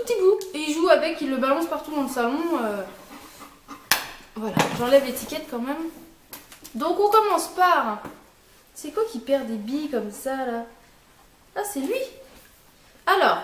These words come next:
c'est, euh, un jouet, euh, en forme de Swiffer là. <laughs> Ça va bien, ça va ramasser les poils à la maison. <laughs> Ça va faire une grosse boule de poils à la fin.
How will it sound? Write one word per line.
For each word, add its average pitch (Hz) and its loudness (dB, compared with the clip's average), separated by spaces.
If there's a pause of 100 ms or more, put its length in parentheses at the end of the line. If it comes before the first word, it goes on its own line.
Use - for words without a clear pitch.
(540)
c'est, 392 2
euh, 294 8
un 277 4
jouet, 330 0
euh, 285 8
en 262 4
forme 311 4
de 269 0
Swiffer 381 6
là. 320 4 (100)
<laughs> 440 0
Ça 294 2
va 277 0
bien, 330 -4
ça 294 -4
va 247 0
ramasser 277 0
les 269 2
poils 285 4
à 269 4
la - -
maison. 247 4 (380)
<laughs> 359 2
Ça 330 2
va 320 4
faire 330 4
une 277 0
grosse 330 0
boule 339 4
de 349 2
poils 320 4
à 285 4
la 247 -2
fin. 269 -4